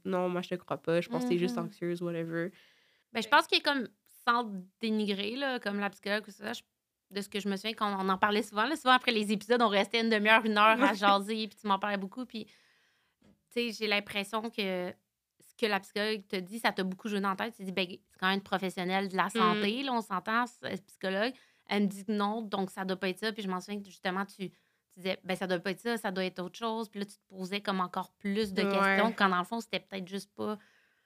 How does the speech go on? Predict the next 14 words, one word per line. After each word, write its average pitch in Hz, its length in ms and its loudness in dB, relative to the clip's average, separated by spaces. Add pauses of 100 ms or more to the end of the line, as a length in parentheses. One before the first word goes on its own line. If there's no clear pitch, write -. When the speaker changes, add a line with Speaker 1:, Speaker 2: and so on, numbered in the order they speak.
(400)
Speaker 2:
la 196 220 4
personne 190 240 -2
pour 190 100 -4
toi. - 100 -10 (120)
Peut-être 214 380 0
que, 202 220 0 (260)
ben, 185 100 -4 (140)
elle, 190 220 -4
elle 180 140 0
a 175 180 -2 (640)
eu 196 100 -2
un 185 120 -2
certain 180 340 -10
manque 190 540 2